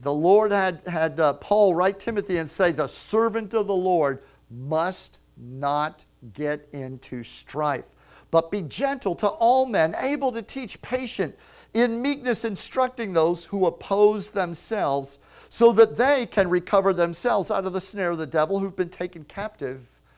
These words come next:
by him at his will." So you see the picture here is that, um, God is instructing believers to walk free from strife so that they can help people who are in strife. So that when people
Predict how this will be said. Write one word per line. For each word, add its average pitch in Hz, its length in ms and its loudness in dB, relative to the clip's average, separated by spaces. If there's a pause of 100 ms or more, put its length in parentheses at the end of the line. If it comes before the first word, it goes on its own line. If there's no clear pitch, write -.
(260)
by 180 300 -4
him 156 220 -8
at 143 180 -4
his 139 200 -12
will." 165 380 -4 (200)
So 233 220 4
you 220 160 -2
see 302 260 -4
the 277 140 -4
picture 277 460 -6
here 139 440 -6 (520)
is 208 280 0
that, 214 420 0
um, 170 300 4 (300)
God 277 340 2
is 240 180 -4
instructing 220 720 -4
believers 180 880 -4 (440)
to 220 120 2
walk 226 380 4
free 277 280 -6
from 220 260 -4
strife 254 460 -6
so 208 180 0
that 180 160 0
they 208 120 -4
can 196 160 -10
help 220 240 -4
people 220 300 -8
who 220 160 -6
are 233 120 -6
in 277 160 -8
strife. - 580 -12 (520)
So 247 240 2
that 247 120 0
when 233 200 -2
people 247 640 0